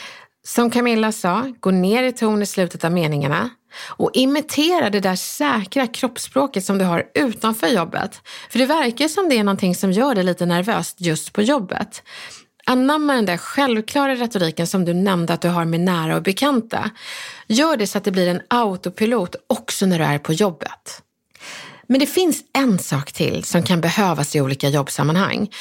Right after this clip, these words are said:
Och det är att studera den som är mest trovärdig på ditt jobb. Alla arbetsplatser har nämligen sin kommunikativa norm för vad som är trovärdig retorik. Och för att få en genväg till trovärdighet där du är, så ska du studera den som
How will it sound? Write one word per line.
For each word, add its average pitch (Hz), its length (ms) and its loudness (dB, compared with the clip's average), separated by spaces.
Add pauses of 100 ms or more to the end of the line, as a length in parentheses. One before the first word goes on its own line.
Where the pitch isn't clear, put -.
(240)
Och 180 100 4
det 269 180 4
är 185 60 2
att 170 80 -2
studera 247 720 0
den 165 240 2
som 165 180 0
är 175 40 2
mest 220 540 0
trovärdig 143 580 0
på 170 120 2
ditt 139 480 -4
jobb. - 400 -2 (840)
Alla 285 340 2
arbetsplatser 185 680 -2
har 262 300 2
nämligen 170 400 0
sin 262 480 2
kommunikativa 160 800 0
norm 175 420 2 (200)
för - 120 -2
vad 160 200 2
som 165 160 0
är 139 80 2
trovärdig 147 720 0
retorik. - 680 -2
Och - 340 -2
för 240 120 2
att 233 120 0
få 240 120 2
en 226 100 2
genväg 262 680 2
till 208 100 0
trovärdighet 170 600 0
där 180 200 0
du 269 240 2
är, - 300 -4 (180)
så 202 140 0
ska - 180 0
du 196 80 4
studera 254 580 2
den 170 160 0
som 151 180 -4